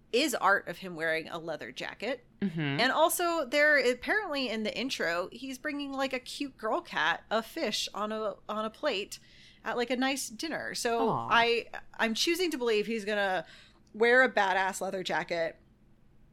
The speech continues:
Speaker 1: and then wine and dine me before we fuck. And, uh, I don't know how the sex is gonna be. It's probably gonna be mediocre, but at least I'm gonna have, like, a nice experience out of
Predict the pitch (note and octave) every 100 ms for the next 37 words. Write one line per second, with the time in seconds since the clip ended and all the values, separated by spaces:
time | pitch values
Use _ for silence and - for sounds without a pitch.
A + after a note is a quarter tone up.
0 | - G3 G3+ G3 F#3+ F3 F3 F3 E3+ D#3
1 | C3 F#2+ D#2+ F2+ - - F3+ - G#2+ F2
2 | - A2+ G2+ - - - _ _ _ -
3 | F#3 E3+ D#3 D#3+ D3 D#3 - _ _ -
4 | E3+ E3 D#3+ C#3 B2+ - G#3+ B3+ D#4 D4
5 | D4 C4+ G#3+ - F3+ F#3+ C4 A#3+ C4+ C4
6 | C#4+ C#4 C#4 G#3+ G#3+ - G3 C#4+ B3+ D4+
7 | D4 B3 A3+ G3 F#3+ E3+ D#3+ D3 - B3
8 | C4+ B3+ - _ - _ _ _ _ G3
9 | F#3+ G3 E3+ D#3+ G#3 A3+ G#3+ B3+ B3+ B3+
10 | A3 G#3+ F#3+ F#3 G3 F#3 E3 D#3+ - -
11 | - - D#3 C#3 C#3+ D3 B2 - - -
12 | D#3 E3 - - D#3 D3 C#3+ - -